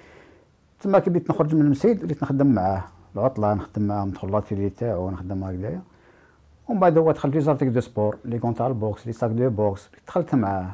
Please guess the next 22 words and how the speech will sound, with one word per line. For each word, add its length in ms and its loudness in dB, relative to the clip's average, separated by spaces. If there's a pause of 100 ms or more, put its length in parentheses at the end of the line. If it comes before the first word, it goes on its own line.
(300)
نخدموا. 320 -8 (640)
ومن 100 -2
بعد 200 4
بانت 260 2
لي 80 4
حاجة، 460 6
وليت 260 0
أنا 180 4
ملهم 580 2
حاجة 200 2
قديمة، 460 4
نحب 220 0
حاجة 260 2
قديمة. 500 2 (600)
لي 80 -2
زونتيكيتي، 720 2
نحب 180 -2
كرارس 400 2
قدم، 400 4
نحب 360 0
حاجة، 580 2
حاجة، 380 0